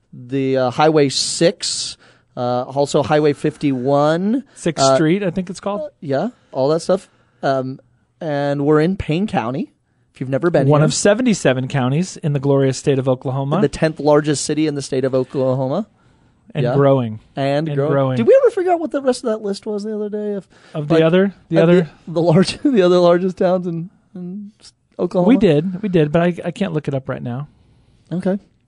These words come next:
Speaker 2: But the other people can look it up.
Speaker 1: Yeah, I, uh, we, we
Speaker 2: We're
Speaker 1: do.
Speaker 2: tenth. We're
Speaker 1: We're
Speaker 2: tenth.
Speaker 1: tenth.
Speaker 2: We're proud.
Speaker 1: We're, we're moving
Speaker 2: We're Payne
Speaker 1: on
Speaker 2: County.
Speaker 1: up.
Speaker 2: Payne County proud.
Speaker 1: I wanna be nine.
Speaker 2: Whoop,
Speaker 1: Maybe
Speaker 2: whoop.
Speaker 1: our,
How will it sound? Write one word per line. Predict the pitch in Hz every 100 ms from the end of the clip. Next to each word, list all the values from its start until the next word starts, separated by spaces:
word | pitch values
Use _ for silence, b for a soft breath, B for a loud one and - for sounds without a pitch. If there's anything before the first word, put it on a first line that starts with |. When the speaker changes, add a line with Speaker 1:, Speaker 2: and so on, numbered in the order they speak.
| _
Speaker 2:
But | -
the | 190
other | 202 180
people | 185 160
can | 139 123
look | 113
it | 117
up. | 123 - _ _ _ -
Speaker 1:
Yeah, | 156
I, | 180 170
uh, | 165 - 220 240 -
we, | 208 262
we | 302
Speaker 2:
We're | 370
Speaker 1:
do. |
Speaker 2:
tenth. | 370 202 262 -
We're | 240
Speaker 1:
We're | 294 226
Speaker 2:
tenth. | 214 240
Speaker 1:
tenth. | 202
Speaker 2:
We're |
proud. | 285 247 269 220 214 214
Speaker 1:
We're, | 233 403
we're | 226 208
moving | 185 196 208 214 240
Speaker 2:
We're | 277
Payne | 277 269
Speaker 1:
on |
Speaker 2:
County. | 240 240 208
Speaker 1:
up. | - _ -
Speaker 2:
Payne | 226
County | 220 208 214
proud. | 147 123 120
Speaker 1:
I |
wanna | 254 370
be | 311
nine. | 196 175 160 151 131 113
Speaker 2:
Whoop, | 113 190
Speaker 1:
Maybe | 226 349
Speaker 2:
whoop. | 254
Speaker 1:
our, | 170